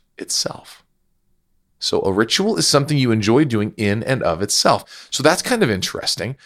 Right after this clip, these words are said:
So he says that the ritual, part of the reason that you do it, part of the draw, is that you enjoy doing it because of itself, because of the very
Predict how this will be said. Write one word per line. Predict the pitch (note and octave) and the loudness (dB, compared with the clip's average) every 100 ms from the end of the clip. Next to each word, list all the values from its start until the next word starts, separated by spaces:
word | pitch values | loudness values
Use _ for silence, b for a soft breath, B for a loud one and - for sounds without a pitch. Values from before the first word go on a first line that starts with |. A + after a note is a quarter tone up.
| B | B
So | - C#3+ | -2 2
he | D#3+ | 4
says | - E3 C3+ | 4 2 2
that | A2+ A2 - - | 2 0 -4 0
the | A2+ | 2
ritual, | G2+ C#3+ - - - - C#3+ - - - _ | 4 2 2 -2 -2 -6 -6 -12 -20 -20 _
part | - F#3 | 2 4
of | B3+ | 4
the | D3+ | 0
reason | G2+ A2+ G#2+ | -2 -2 -2
that | E2 | -6
you | F2 | -8
do | D#2+ C3 A#2 | -2 0 0
it, | |
part | - D3 | -4 -10
of | B2+ | -10
the | |
draw, | E2+ G2 F2 C3+ E3 - - _ _ _ _ _ _ _ | -10 -8 -6 -6 -8 -14 -20 _ _ _ _ _ _ _
is | - G2 | -8 -6
that | F#2 F2 - | -4 -6 -8
you | F2+ F#2+ | -12 -6
enjoy | D3+ G#2+ - C#2+ F2+ | -6 -6 -8 -8 -10
doing | G#2 D3+ D#3+ | -10 -10 -10
it | G2+ - _ | -16 -20 _
because | - - D2+ G2+ | -20 -14 -8 -4
of | A#2 A2+ b b b b _ - | -4 -6 b b b b _ -4
itself, | G#2+ - - - - - - - | -2 0 0 2 0 -4 -10 -8
because | G#2+ B2 | -2 0
of | C3 | 0
the | C#3 | -2
very | G#2 E2 D2 D2+ | 0 0 -2 -6